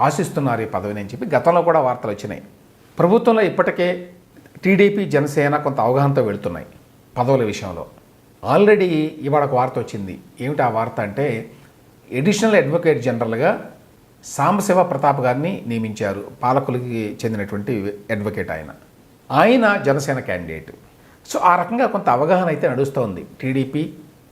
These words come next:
జనసేన మధ్య. So ఆ నేపథ్యంలో టీటీడీ విషయంలో కూడా జనసేన అడుగుతోంది అనే సమాచారం.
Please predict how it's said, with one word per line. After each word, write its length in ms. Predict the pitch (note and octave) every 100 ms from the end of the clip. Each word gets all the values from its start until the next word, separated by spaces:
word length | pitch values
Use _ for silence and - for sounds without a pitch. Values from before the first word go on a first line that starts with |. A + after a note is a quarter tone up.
| _
జనసేన 380 | F#2+ A#2+ A#2+ A#2
మధ్య. 360 | F#2+ F2 - F#2 - - _ _ _ _ - - -
So 60 | A3+
ఆ 160 | E3 F#3
నేపథ్యంలో 800 | G3 G3+ F3+ F#3+ F#3 G3 G3+ - - _ _ _ _
టీటీడీ 380 | F3+ G3 G#3+ G3
విషయంలో 360 | E3+ F3 E3 D3
కూడా 280 | D3 E3+
జనసేన 400 | A3+ B2+ B2 D3
అడుగుతోంది 500 | A#2 A2+ A#2 A#2 A2
అనే 160 | A#2+ C3
సమాచారం. 640 | C#3 G2+ G#2+ A#2+ A2+ F#3+